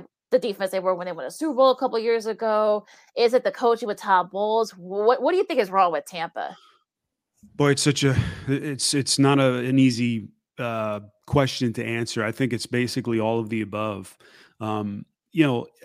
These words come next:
Speaker 2: I, I think it's important to point out, Lakina, that you, you think even their, their Super Bowl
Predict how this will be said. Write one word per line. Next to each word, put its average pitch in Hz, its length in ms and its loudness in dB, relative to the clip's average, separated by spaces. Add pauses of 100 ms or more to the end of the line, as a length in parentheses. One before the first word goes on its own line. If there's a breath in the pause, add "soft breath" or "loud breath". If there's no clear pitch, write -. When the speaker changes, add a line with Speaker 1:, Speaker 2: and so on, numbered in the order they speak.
(140)
Speaker 2:
I, 139 180 -4
I 127 60 -4
think 143 180 4
it's 120 120 -2
important 123 360 -2
to 123 60 -8
point 127 260 -2
out, 123 140 -4
Lakina, 139 340 0
that 123 180 -6
you, 127 180 -6
you 127 180 -4
think 127 260 -2
even 147 220 4
their, 123 160 2
their 110 360 -6
Super 143 280 -4
Bowl 110 340 -4